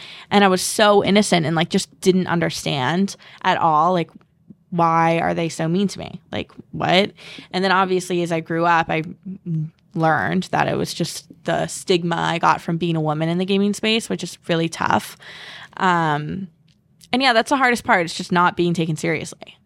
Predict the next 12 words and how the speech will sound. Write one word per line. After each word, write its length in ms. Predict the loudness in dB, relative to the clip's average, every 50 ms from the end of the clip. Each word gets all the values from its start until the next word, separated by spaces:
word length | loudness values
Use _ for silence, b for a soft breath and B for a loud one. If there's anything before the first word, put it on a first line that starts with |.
| _ _
Like, 140 | -2 0 2
I 140 | 4 4 4
know 280 | 4 4 4 4 4 4
I 120 | 4 2
could 200 | 0 -4 -8 -2
go 280 | 0 2 4 4 4 2
into 400 | 0 -2 -4 -4 -4 -4 -4 -2
a 60 | -2
game 300 | -2 -2 0 0 -2 -2
and 260 | -4 -4 -6 -6 -10 B B B B B B B B B B B B _ -8 -8 -8 _ _ _ _ _ _
d-, 80 | 0 2 4
absolutely 480 | 4 4 4 2 -2 -2 0 0 0